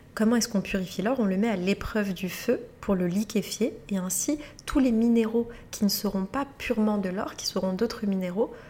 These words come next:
vont remonter à la surface et on va pouvoir les retirer et il ne restera à la fin que de l'or pur. Donc ici, euh,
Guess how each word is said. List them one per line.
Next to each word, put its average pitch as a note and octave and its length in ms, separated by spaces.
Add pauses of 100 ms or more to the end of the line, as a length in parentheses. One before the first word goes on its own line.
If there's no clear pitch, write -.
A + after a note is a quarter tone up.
(160)
vont F#3+ 120
remonter B3 500
à G#3+ 60
la F#3 120
surface - 560
et - 60
on F3+ 60
va F3+ 120
pouvoir A3 280
les F#3 140
retirer F#3 520 (340)
et F#3 40
il F3+ 100
ne F3+ 80
restera F#3 460
à A3+ 80
la F#3 100
fin A3+ 240
que G#3+ 160
de F#3 80
l'or F3+ 300
pur. - 440 (460)
Donc G3+ 140 (120)
ici, C#4+ 420 (400)
euh, F#3 340